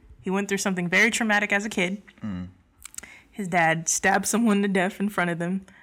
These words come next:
Speaker 1: as they waited in line to see a shopping mall Santa Claus.
Speaker 2: Yeah.
Speaker 1: Um,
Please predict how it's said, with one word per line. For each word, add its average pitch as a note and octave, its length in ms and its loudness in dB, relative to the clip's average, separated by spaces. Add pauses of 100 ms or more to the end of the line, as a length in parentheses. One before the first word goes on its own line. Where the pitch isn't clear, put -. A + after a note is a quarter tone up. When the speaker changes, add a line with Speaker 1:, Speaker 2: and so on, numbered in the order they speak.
Speaker 1:
as F#3 160 -2
they E3+ 120 0
waited F3+ 360 2
in F#3 120 0
line F3+ 340 2
to F#3 120 -6
see F3+ 420 -4
a E3 400 -6 (520)
shopping G3+ 500 2
mall F#3 240 2
Santa F3 320 0
Claus. D#3 480 -2 (640)
Speaker 2:
Yeah. E3 320 0
Speaker 1:
Um, E3 140 -10